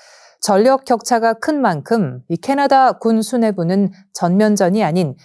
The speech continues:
비정규전 중심의 대응이 불가피하다고 판단한 것으로 전해졌습니다.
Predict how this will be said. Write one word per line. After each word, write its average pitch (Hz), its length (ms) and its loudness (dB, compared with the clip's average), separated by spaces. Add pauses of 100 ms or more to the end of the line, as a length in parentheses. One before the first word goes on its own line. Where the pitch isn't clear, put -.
(120)
비정규전 220 800 0
중심의 190 480 -2
대응이 160 380 -4
불가피하다고 196 800 0
판단한 220 420 0
것으로 165 320 -2
전해졌습니다. 160 920 -4